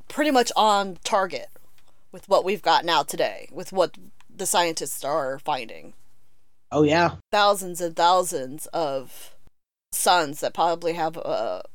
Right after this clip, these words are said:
Speaker 1: a Goldilocks planet on it, or two or more. 'Cause even some of them say, you know, even the ones that don't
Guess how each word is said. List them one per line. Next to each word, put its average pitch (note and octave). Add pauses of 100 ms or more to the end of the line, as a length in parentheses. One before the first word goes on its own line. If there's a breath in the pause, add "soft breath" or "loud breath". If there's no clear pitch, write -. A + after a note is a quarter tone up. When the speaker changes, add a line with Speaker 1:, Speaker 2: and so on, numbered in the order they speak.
(200)
Speaker 1:
a G2+ (1400)
Goldilocks F3
planet D#3+
on B2
it, G2+
or F3 (180)
two C4
or E3
more. F#3 (240)
'Cause F#3+
even G3+
some A3+
of A3
them F#3+
say, F3
you F#3
know, F3
even F#3+
the F#3+
ones F#3
that E3+
don't E3+